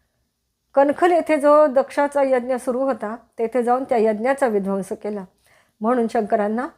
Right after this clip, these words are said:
मखांतकम असं म्हटलेलं आहे. गजासुराचा वध केला. गजासूर हा महिषासुराचा पुत्र होता. जेव्हा दुर्गा देवीने महिषासुराचा वध केला, तेव्हा या गजासुरानेही खूप तपश्चर्या केली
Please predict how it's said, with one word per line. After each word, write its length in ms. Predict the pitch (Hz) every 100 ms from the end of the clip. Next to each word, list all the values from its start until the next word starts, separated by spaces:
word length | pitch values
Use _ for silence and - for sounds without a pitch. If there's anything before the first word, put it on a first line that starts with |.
| _ _ -
मखांतकम 680 | 226 240 277 233 190 190 190 -
असं 200 | - -
म्हटलेलं 380 | 226 190 - 190
आहे. 180 | 185 190 - _ _ _ _ _ 220
गजासुराचा 680 | 247 320 339 339 302 294
वध 200 | 247 226 220
केला. 240 | 220 214 269 _ _ _ _ 214
गजासूर 460 | 254 320 339 285
हा 120 | 262 277
महिषासुराचा 800 | 262 269 277 339 330 254 240
पुत्र 320 | 226 233 214 220
होता. 340 | 214 214 233 277 _ _ _ _ _ _ 202
जेव्हा 240 | 247 311
दुर्गा 320 | 285 285 262
देवीने 400 | 302 285 269 294
महिषासुराचा 680 | 285 269 269 262 277 247 233
वध 200 | 233 226 269
केला, 260 | 269 233 208 196 -
तेव्हा 180 | 247
या 80 | 269 247
गजासुरानेही 840 | 254 247 262 262 247 247 254 247 214 _ _ _ _
खूप 260 | - 359 359
तपश्चर्या 500 | 277 233 - 233 233
केली 320 | - 240 208